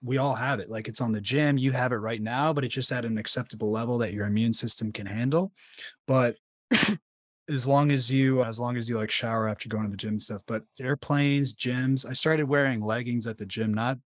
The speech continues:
to look cool or to, to Nike swoosh, whatever, just literally because I wanted to protect my knees from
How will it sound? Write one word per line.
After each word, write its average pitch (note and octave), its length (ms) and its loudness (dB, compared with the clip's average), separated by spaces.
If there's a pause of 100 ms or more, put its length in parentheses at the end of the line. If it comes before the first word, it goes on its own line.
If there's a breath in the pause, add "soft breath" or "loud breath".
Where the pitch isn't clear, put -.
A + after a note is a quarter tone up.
(240)
to - 100 -6
look A2 220 0
cool A2+ 340 0
or G2 160 -4
to, F#2 240 -8 (420 loud breath)
to G#2+ 100 -4
Nike G#2 680 -2 (100)
swoosh, G#2+ 540 0
whatever, A2+ 360 -2
just B2 300 -2
literally A#2+ 460 0
because A2 400 -4
I G#2+ 40 -2
wanted G#2+ 220 0
to G#2 80 -4
protect G#2+ 340 -8
my G2+ 120 -6
knees G2 280 -4
from F#2 360 -8